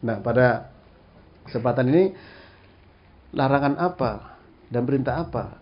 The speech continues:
yang pertama ada di dalam Quran? Insya Allah kita sampaikan. Sebelum masuk ke sana, para jemaah, eh,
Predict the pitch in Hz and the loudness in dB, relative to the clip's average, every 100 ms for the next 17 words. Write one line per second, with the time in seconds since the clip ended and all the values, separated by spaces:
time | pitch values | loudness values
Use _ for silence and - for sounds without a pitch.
0 | - 123 117 120 156 156 127 123 117 117 | -6 -4 -4 -4 -2 0 0 0 0 0
1 | 117 113 113 139 - - 107 - - 85 | -2 -2 -4 -4 -4 -6 -8 -12 -12 -10
2 | - 120 127 117 107 110 104 110 - 104 | -6 -6 -4 -4 -6 -8 -8 -10 -8 -8
3 | 123 131 170 170 139 131 135 123 131 113 | 0 8 10 10 8 4 2 -2 -4 -2
4 | 117 156 135 120 110 110 117 165 170 - | 0 0 0 0 -2 -2 0 0 -2 -12
5 | - - - - - - - 131 139 147 | -20 -20 -20 -20 -20 -20 -2 4 8 10
6 | 151 147 143 147 | 12 10 10 6